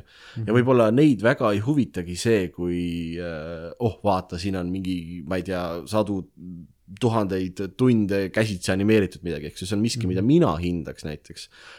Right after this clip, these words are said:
Speaker 1: Aga noh, lastel on savi, eks ju, nad tahavad kaasa laulda, on ju.
Speaker 2: Jah.
Speaker 1: Et noh, sellepärast see on, see on sõna,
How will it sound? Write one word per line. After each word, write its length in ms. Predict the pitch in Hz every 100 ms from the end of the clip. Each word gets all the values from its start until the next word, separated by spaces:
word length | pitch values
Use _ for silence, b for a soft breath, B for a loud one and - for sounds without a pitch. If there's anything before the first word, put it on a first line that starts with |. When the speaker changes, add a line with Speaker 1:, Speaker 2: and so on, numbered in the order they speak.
| B
Speaker 1:
Aga 120 | 95
noh, 80 | 110 107
lastel 360 | 117 156 - 85
on 60 | 92
savi, 360 | 185 185 90
eks 160 | 71 -
ju, 80 | 113
nad 100 | 107
tahavad 220 | 101 98
kaasa 280 | 156 117 85
laulda, 300 | 80 76 73
on 120 | -
ju. 220 | - -
Speaker 2:
Jah. 160 | 113 101 B _
Speaker 1:
Et 120 | 107
noh, 60 | 113
sellepärast 340 | 156 120 107 -
see 140 | - 123
on, 280 | 113 101
see 120 | 92 127
on 60 |
sõna, 480 | - 190 117 95 80